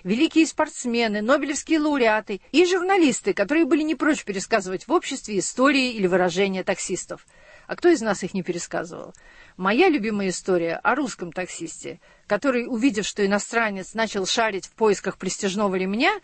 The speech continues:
сказал презрительно: Взлетать не будем. Какими бы доморощенными философами, какими бы смешными, хвастливыми и жадными до славы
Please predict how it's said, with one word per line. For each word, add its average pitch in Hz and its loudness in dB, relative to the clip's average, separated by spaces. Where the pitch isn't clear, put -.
сказал 220 0
презрительно: 175 -6
Взлетать 180 0
не 165 -4
будем. 190 -4
Какими 370 2
бы 311 2
доморощенными 254 0
философами, 196 -6
какими 320 2
бы 277 0
смешными, 254 -2
хвастливыми 214 -2
и 196 2
жадными 202 0
до 185 -4
славы 202 -2